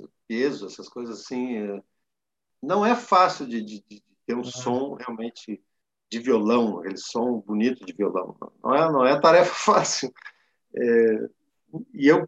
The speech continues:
Speaker 1: e por isso, eu, por isso que eu gosto da Frame, porque a Frame, ela é muito,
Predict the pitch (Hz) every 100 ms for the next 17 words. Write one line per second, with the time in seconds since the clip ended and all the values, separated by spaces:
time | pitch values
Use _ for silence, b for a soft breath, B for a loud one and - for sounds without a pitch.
0 | - - 175 - 185 202 226 196 196 196
1 | 220 202 214 202 220 - 208 214 190 -
2 | - 143 - 156 180 214 185 - _ _
3 | _ _ _ - 123 135 143 156 170 165
4 | 202 247 254